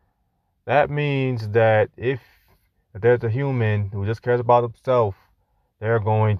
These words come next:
to, like, eventually they're gonna die, no matter how much food they have, how much clean, fresh water they have, how much air they have, how much shelter they have, they're eventually going to die. Their body is going to break down. They're mortal.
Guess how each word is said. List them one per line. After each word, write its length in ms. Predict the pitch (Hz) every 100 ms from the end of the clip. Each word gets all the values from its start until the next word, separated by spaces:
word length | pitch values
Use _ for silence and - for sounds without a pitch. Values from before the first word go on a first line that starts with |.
| -
to, 580 | 107 101 98 98 95 90
like, 200 | 95 95
eventually 340 | 92 127 120
they're 80 | 104
gonna 240 | 104 98 90
die, 380 | 107 110 85
no 80 | 80
matter 200 | 95 90
how 200 | 95 113
much 280 | 123 123 - - _ -
food 280 | 135 123 -
they 140 | 104
have, 440 | 101 101 98 98 - _ _ - -
how 120 | 101
much 260 | 113 113 - _
clean, 460 | - 120 120 120
fresh 320 | 110 120 120 -
water 320 | 120 113 101
they 160 | 98 92
have, 320 | 90 92 90
how 80 | 98
much 240 | 110 113 -
air 440 | 117 104 101 95 - _ _ _ _ _
they 100 | 98
have, 200 | 92 92
how 100 | 90
much 180 | 107 117
shelter 400 | - 127 113 107
they 160 | 95 95
have, 360 | 92 92 90 -
they're 160 | 98
eventually 460 | 92 104 101 - 92
going 280 | 92 95 92
to 120 | 90
die. 320 | 85 98 90
Their 140 | 80 82
body 320 | 92 101 101
is 120 | 98
going 300 | 98 98 95
to 160 | - 95
break 340 | 104 101 95
down. 440 | 104 104 95 80 -
They're 180 | 82
mortal. 460 | 82 104 123 92